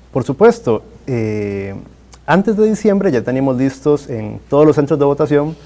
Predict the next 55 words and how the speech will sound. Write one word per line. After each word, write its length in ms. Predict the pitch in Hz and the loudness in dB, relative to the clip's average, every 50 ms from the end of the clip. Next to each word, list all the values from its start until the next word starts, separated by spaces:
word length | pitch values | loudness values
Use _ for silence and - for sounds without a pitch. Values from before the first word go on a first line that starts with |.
| - - - - - - - - | -20 -20 -20 -20 -20 -20 -12 -8
por 140 | - 110 | -6 -4
dicha, 400 | 107 120 127 123 - - 156 156 - - - _ - - - - - | -2 -2 -4 -2 -2 -4 -4 -4 -6 -12 -20 _ -20 -20 -18 -10 -6
eh, 360 | - 117 113 110 107 104 101 | -2 -2 0 0 0 -2 -2
gracias 300 | 107 113 117 - 156 147 | 0 0 0 0 0 -2
al 100 | 127 120 | 0 2
arduo 180 | 120 127 131 143 | 2 2 2 0
trabajo 300 | 131 131 127 123 127 127 | 0 2 4 4 4 4
de 80 | 147 139 | 2 0
los 80 | 120 | -2
miembros 220 | 113 113 123 135 131 | -2 -2 -2 -2 -2
del 60 | 120 | -4
Tribunal 220 | 117 113 110 110 | -4 -4 -4 -4
Supremo 360 | 113 - 120 113 123 123 123 | -4 -6 -4 -4 -2 -2 0
de 40 | 123 123 | -2 -2
Elecciones, 500 | 127 - - 165 147 143 147 165 160 - | -2 -2 0 0 2 2 0 -4 -6 -8
que 100 | 156 - | -8 -8
se 80 | - | -8
encuentran 460 | 107 101 - 117 113 110 - 131 127 | -10 -8 -6 -4 -4 -2 -2 -2 -2
acá, 520 | 123 120 - - 123 127 123 113 101 98 104 107 - - - - - - | -2 -4 -2 -2 0 0 0 -2 -4 -6 -8 -14 -18 -20 -20 -20 -20 -12
si 100 | - 120 | -10 -8
mal 140 | 110 117 123 | -6 -4 -4
no 80 | 135 | -2
recuerdo, 280 | 135 135 131 139 127 120 | -4 -2 -2 -4 -4 -2
sí, 120 | 123 139 131 | -4 -4 -4
ya 60 | 107 | -4
están 220 | 95 - - 110 | -6 -8 -10 -12
acá, 200 | 101 98 - 110 - - - - - - - - _ _ _ - | -12 -12 -14 -16 -16 -18 -20 -20 -20 -20 -20 -20 _ _ _ -6
que 280 | - 120 110 110 107 | -2 0 0 0 0
partieron 440 | 104 - 113 107 - 120 117 127 131 | -2 -4 -4 -2 0 0 2 2 0
en 60 | 135 | 0
diciembre 340 | 123 123 113 143 135 131 131 | -2 -2 -2 -2 0 0 -2
anterior 460 | 131 127 - 147 165 185 185 190 175 | -2 -2 -2 0 2 2 2 0 0
por 160 | - - 113 | -2 -6 -8
la 80 | - 107 | -8 -8
cuestión 240 | 98 110 - - 120 | -10 -12 -10 -8 -4
de 60 | 123 | -4
las 80 | 131 131 | -4 -2
vacaciones, 400 | 139 - 170 147 165 165 170 165 | -2 -4 -2 0 0 0 0 -2
pero 200 | - - 180 175 | 0 2 4 4
antes 200 | 175 170 180 165 | 4 2 0 -2
de 80 | 151 151 | -2 0
que 80 | 170 | 0
ellos 120 | 165 185 - | -2 -2 0
partieran, 500 | - 185 156 - 156 156 156 156 156 156 | 0 -2 0 0 0 0 2 0 -2 -4
todos 260 | 156 - 160 175 190 | -2 0 2 4 4
los 100 | 175 151 | 2 0
centros 240 | 160 160 160 180 165 | 0 -2 -4 -2 -2
de 80 | 165 | -2
votación 400 | 147 123 - 135 131 - 139 135 | -2 -2 -2 -4 -4 -4 -2 -2
ya 80 | 135 135 | -2 -2
tenían 360 | 135 139 135 139 139 139 135 - | -2 -2 -2 -2 -2 -4 -6 -8
absolutamente 600 | - 127 - - 127 135 - 175 160 139 135 135 | -12 -10 -6 -4 -4 -2 -2 -2 -2 -4 -4 -6
toda 320 | 123 - - - 160 175 196 | -10 -14 -6 0 2 2 2
la 60 | 208 | 2
información, 540 | 196 226 208 208 196 190 175 165 170 175 | 0 -2 -2 -2 -2 -2 -2 -4 -4 -6